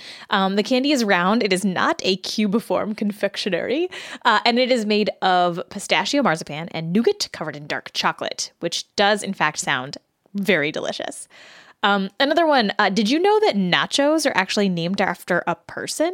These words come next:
according to Wikipedia? So apparently in nineteen forty-three, Ignacio Nacho Anaya, a Mexican restaurateur, came up with a dish of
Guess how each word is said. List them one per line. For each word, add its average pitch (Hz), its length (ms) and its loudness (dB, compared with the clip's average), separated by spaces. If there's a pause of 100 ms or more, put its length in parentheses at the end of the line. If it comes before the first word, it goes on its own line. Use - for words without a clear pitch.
(120)
according 330 400 -2
to 359 80 2
Wikipedia? 349 640 2
So 269 120 0
apparently 285 340 2
in 220 100 0
nineteen 220 380 0
forty-three, 220 640 -2
Ignacio 226 500 0
Nacho 196 380 0
Anaya, 254 580 2
a 165 80 -4
Mexican 196 640 -2
restaurateur, 214 840 0 (340)
came 226 160 2
up 202 180 2
with 180 180 0
a 285 80 2
dish 202 440 -2
of 147 220 0